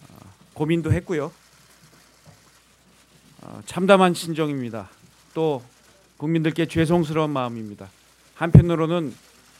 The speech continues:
새로운 미래를 열어가는 그런 마음도 있습니다. 어,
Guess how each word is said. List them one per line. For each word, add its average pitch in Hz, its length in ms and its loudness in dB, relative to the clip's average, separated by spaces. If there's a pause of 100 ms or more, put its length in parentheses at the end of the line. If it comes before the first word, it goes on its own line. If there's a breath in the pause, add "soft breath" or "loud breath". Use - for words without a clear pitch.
새로운 185 540 2
미래를 165 380 0
열어가는 151 520 0 (1120)
그런 147 220 -2
마음도 135 300 -4
있습니다. 104 420 -14
어, - 1120 -20